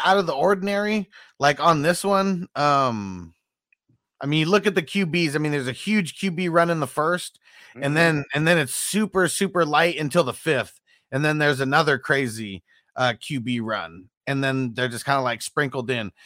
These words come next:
Speaker 1: But it's a lot of running backs
Speaker 2: Wow.
Speaker 1: early, so maybe that's, like, the surprise, 'cause, like, usually wide receivers are going a little bit
Speaker 2: Yeah.
Speaker 1: earlier. No wide
Speaker 2: So
Speaker 1: receivers
Speaker 2: people were
Speaker 1: wide
Speaker 2: starting
Speaker 1: receiver.
Speaker 2: runs. I can see now.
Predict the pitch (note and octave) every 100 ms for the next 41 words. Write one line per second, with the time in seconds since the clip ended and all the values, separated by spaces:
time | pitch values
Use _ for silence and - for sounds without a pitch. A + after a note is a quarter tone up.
0 | - - D#3 D3 E3+ G3+ A#3 F3+ G3 A3+
1 | G#3 G#3 - D#3 F3 F#3 G3 - D#3+ F3+
2 | F#3 D#3 C#3+ E3+ F3+ F3 F3+ - D3+ E3
3 | D#3 E3 D3+ E3 C#3+ D3 C3+ F#3 E3 E3+
4 | E3+ D3 D3+ D3 C3 E3 D#3+ D3+ C#3 C#3
5 | D3 D3 B2+ _ _ - C3+ D3 C#3+ C3+
6 | D3 D3 D3 C#3 - _ - C#3+ G#3 G3
7 | F#3+ E3+ - F#3+ C#4+ D#4 D#4+ D#4+ - C4
8 | B3+ A3+ F3+ A#3 G3 C3+ - F3+ G3 D#3
9 | - G#3 F3 B2 F2+